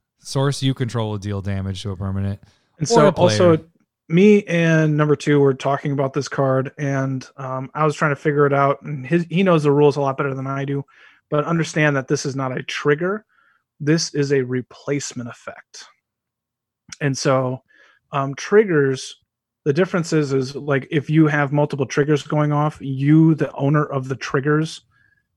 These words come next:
Speaker 2: get to order them how you want,
Speaker 1: Mm-hmm.
Speaker 2: right? But when it comes to replacement effects, if you have two happening at the same time, whoever it's affecting gets to choose how that happens.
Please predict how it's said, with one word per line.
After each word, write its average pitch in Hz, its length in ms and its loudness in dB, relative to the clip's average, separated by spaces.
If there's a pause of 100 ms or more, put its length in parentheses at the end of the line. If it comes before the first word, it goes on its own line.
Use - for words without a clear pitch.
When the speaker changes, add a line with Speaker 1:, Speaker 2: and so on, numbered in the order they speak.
(100)
Speaker 2:
get - 240 -2
to 135 480 2
order 139 320 4
them 139 260 2
how 131 220 -6
you 123 180 -2
want, 135 460 -6 (120)
Speaker 1:
Mm-hmm. 110 240 -6
Speaker 2:
right? 139 220 -6 (680)
But 131 120 -4
when 139 100 -2
it 135 80 -8
comes 151 220 -2
to 147 100 2
replacement 131 800 -4
effects, - 480 -12
if 143 180 -6
you 151 100 0
have 143 180 -4
two 156 240 0
happening 127 600 -4 (420)
at - 80 -20
the 147 60 -6
same 131 280 -2
time, 127 460 -4 (400)
whoever 165 240 4
it's 156 140 -2
affecting 131 960 -4
gets - 200 0
to - 140 -6
choose 123 420 0
how 127 200 -4
that 123 200 -2
happens. - 680 -14